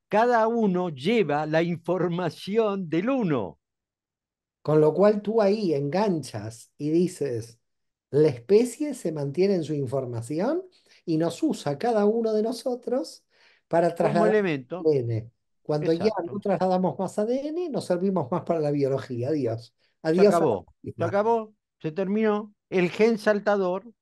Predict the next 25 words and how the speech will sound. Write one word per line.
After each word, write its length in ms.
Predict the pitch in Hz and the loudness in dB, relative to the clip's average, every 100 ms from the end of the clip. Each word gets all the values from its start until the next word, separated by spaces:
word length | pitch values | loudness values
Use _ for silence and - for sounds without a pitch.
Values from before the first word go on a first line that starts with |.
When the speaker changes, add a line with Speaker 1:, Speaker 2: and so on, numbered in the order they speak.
| _ | _
Speaker 1:
pasa 340 | - 190 - 196 | 0 0 2 2
la 80 | 196 | 2
información 720 | 202 190 190 190 185 220 202 | 0 -2 -2 -4 -2 0 0
y 60 | |
dice, 300 | 190 170 208 | 0 -2 -2
"Ya, 200 | 202 240 | 2 2
Saban 360 | - 202 226 240 | 2 0 0 0
no 120 | 220 | 0
lo 160 | 202 170 | 0 0
quiero 240 | 196 180 | -2 -2
más, 360 | 147 104 - - | -2 -6 -8 -6
Speaker 2:
Yo 220 | 156 175 | 0 2
no 100 | 208 | 6
Speaker 1:
listo. 20 | |
Speaker 2:
lo 140 | 208 196 | 6 6
necesito, 800 | 185 - 180 - 262 180 131 110 | 2 2 -2 0 -2 2 2 4
Speaker 1:
Ahora 320 | 190 233 240 | 6 6 6
Speaker 2:
porque 80 | 226 | 6
Speaker 1:
me 120 | 220 | 4
quedo 340 | - 240 226 214 | 4 6 6 4
con 180 | 208 | 2
el 140 | 202 208 | 2 0
hijo 260 | 214 202 196 | -2 -2 0
de 120 | 180 | 0
Saban". 640 | - 160 135 90 85 | 0 0 0 -2 -10